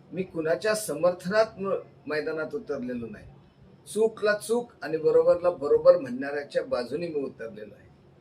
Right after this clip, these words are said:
मुळात मुंडेताईंचे जे झालेलं घटना आहे, याचं दुःख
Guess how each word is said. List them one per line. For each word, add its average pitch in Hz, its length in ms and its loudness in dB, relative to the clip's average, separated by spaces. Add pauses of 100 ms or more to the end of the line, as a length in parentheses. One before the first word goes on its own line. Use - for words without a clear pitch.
(680)
मुळात 160 380 6 (1000)
मुंडेताईंचे 156 800 -2
जे 147 220 -10
झालेलं 135 480 -2 (180)
घटना - 360 -2
आहे, 135 220 -6 (420)
याचं 123 280 -10
दुःख 135 340 -10